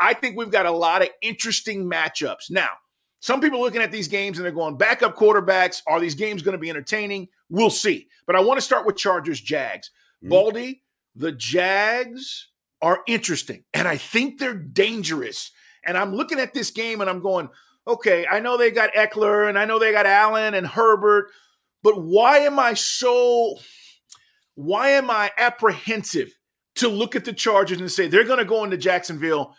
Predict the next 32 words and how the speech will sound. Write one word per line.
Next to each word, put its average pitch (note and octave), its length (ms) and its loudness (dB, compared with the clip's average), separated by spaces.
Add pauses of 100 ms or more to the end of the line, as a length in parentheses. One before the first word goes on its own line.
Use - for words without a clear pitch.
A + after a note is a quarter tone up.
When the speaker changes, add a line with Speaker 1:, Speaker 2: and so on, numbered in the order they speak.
(160)
Speaker 1:
and F3 200 -2
win F3 160 -4
on D3+ 160 -8
Saturday?" B2+ 440 -6 (1120)
Speaker 2:
I C#3 120 2
think A#3+ 200 -2
a E3 60 -2
couple D#3 320 0
reasons, G#2+ 480 -6
Carl. F2 540 -10
I A#2 100 -4
think D#3+ 380 -4 (100)
if A#2 160 -10
you C#3+ 80 -6
just, - 440 -4 (180)
you C#3+ 80 -6
know, C#3+ 100 -2
start E3 240 2
with C#3 80 -14
the A#2+ 80 -8
head B2 240 -2
coaches, G2 540 -10 (580)
like C3+ 140 -6
Doug F#3+ 200 4
Peterson, C#3+ 680 -4
we've F3 180 -6
seen G#3 240 -4
this, D3+ 220 -4 (440)
this C3 300 -10
team G#2+ 460 -4 (360)
go D#3 200 4
from, C3+ 420 0